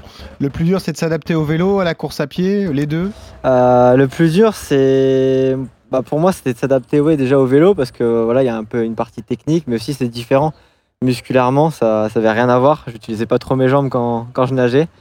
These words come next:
Speaker 1: <laughs>
Speaker 2: Euh, c'est vrai que tout de suite, la course à pied, il y a plus de facilité parce que, euh, je... quand on est nageur, on a un très bon cardio.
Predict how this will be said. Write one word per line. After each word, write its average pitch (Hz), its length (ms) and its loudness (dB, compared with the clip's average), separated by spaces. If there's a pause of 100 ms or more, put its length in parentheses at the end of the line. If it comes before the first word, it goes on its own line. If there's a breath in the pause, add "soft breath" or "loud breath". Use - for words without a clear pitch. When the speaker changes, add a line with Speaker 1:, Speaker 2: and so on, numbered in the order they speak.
(180 loud breath)
Speaker 1:
<laughs> 135 80 -6 (300 loud breath)
Speaker 2:
Euh, 117 380 2
c'est 117 80 -12
vrai 147 160 2
que - 60 -10
tout 139 60 -8
de - 20 -8
suite, 147 100 -4
la 135 80 4
course 131 260 -6
à 135 80 2
pied, 160 220 -2
il 143 60 2
y - 20 4
a 117 40 0
plus 131 200 -6
de 135 80 0
facilité 139 720 -2
parce 120 160 -12
que, - 120 -6
euh, 113 440 0
je... 110 460 -4
quand 117 140 -4
on 117 120 -4
est 117 80 -2
nageur, 123 400 0
on 120 80 -4
a 113 40 -2
un 110 160 -4
très 123 200 -4
bon 127 120 -4
cardio. 135 440 0